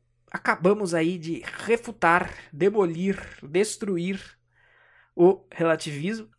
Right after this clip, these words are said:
usando de elementos da lógica, do bom senso, da intuição e da razão. No próximo episódio,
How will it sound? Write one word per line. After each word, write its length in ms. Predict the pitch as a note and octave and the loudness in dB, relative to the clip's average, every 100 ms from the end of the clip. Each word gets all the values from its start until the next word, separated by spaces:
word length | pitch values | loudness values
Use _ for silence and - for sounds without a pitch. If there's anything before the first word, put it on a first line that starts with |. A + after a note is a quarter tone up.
| _ _ _ | _ _ _
usando 540 | - A#3+ E3+ F3 E3 D3 | -6 -4 2 2 2 -2
de 80 | D3 | -4
elementos 420 | C#3+ C3 C3 - | -6 -6 -10 -4
da 120 | C#3+ | -2
lógica, 600 | C#3 D#3+ G3 G#3+ G#3+ F3+ | 2 2 2 -2 -6 -10
do 140 | C#3+ | -12
bom 200 | C3+ B2 | -12 -14
senso, 600 | B2 - F3+ G3+ G3 - | -12 -6 -6 -6 -12 -10
da 100 | D3+ | -8
intuição 800 | C#3 C3+ B2+ - - E3+ F#3+ G3 _ _ _ _ | -8 -12 -12 -10 0 2 2 -2 _ _ _ _
e 300 | G3+ A3 A3 _ _ | -8 -8 -8 _ _
da 180 | D3+ E3 | 0 2
razão. 400 | F3 D#3+ B2+ A#2+ _ _ - | 2 -2 -6 -12 _ _ -8
No 240 | D#3+ G#3+ | 0 0
próximo 460 | A3+ F#3+ F#3 - E3+ | 2 4 2 2 -4
episódio, 680 | E3+ F#3+ F3+ F#3+ G#3 - | -4 -2 2 4 2 -6